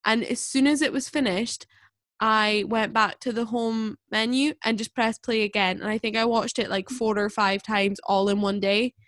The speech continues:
And I, yeah, I just, I loved it. And I'm really angry, right? Because I love Disney Plus.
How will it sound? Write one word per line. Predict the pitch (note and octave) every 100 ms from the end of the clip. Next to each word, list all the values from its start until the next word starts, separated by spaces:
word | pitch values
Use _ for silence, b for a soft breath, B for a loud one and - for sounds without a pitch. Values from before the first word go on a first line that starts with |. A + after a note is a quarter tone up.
| _ _ -
And | A3
I, | G#3+ G3+ -
yeah, | - A#3 E3+
I |
just, | G#3 A3 -
I | A3
loved | G#3+ G#3+ G#3+ G3
it. | F#3 - A3
And | A3+
I'm | A#3 A#3 A3+ G#3+
really | B3+ D4 D#4+ D#4
angry, | A3 G3+ G#3 F#3+ F3+ F#3 G3+
right? | F#3 G3 G3+
Because | G#3+ A3+ G#3
I | A#3 C4+
love | C#4+ C4
Disney | A3+ A#3 A3+
Plus. | G3+ F#3 E3+ -